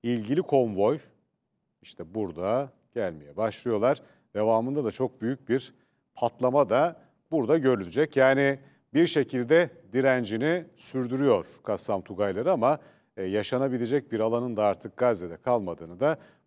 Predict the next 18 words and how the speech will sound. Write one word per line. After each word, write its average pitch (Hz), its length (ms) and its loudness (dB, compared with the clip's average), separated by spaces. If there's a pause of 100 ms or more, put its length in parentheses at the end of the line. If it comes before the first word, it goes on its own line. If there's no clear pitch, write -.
buradan 123 440 0 (240)
bir 127 80 -8
kez 92 300 -4
daha 101 180 -4
maalesef 113 520 -2 (260)
söylemek 98 580 -2
durumundayız. 135 680 -4 (1300)
Şimdi 92 240 -18
yanılmıyorsam 104 760 -6
burada 98 240 -8
o 92 80 -2
patlamayı 85 580 -14
göreceğiz. 87 540 -10 (880)
Hayli 143 560 4 (160)
fazla 113 340 0
sayıda 117 360 0
personel 113 500 -2
taşıyıcı 110 720 -4